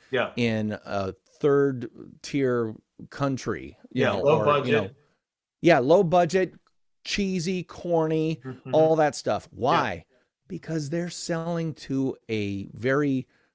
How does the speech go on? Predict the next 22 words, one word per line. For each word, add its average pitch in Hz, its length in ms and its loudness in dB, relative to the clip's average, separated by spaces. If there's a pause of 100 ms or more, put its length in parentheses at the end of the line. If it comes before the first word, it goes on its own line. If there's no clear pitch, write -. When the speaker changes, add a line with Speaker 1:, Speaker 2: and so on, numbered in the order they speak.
(200)
Speaker 2:
distressed 135 680 0 (140)
marketplace 117 920 -2
of 101 200 -8
people 127 320 -4
who, 113 140 -4 (140)
"I 127 120 -8
just 156 460 -4
need 127 240 -4
to 113 80 -4
have 110 220 -4
insurance 117 480 -4
on 110 100 -4
my 101 140 -6
car 113 480 -2 (260)
Speaker 1:
Yeah. 123 100 -4
Speaker 2:
because 117 280 -2
the 117 80 -8
state, 135 460 -2 (880)
you 123 180 -4
know, 104 180 -4
requires 143 640 0
it. 87 240 -8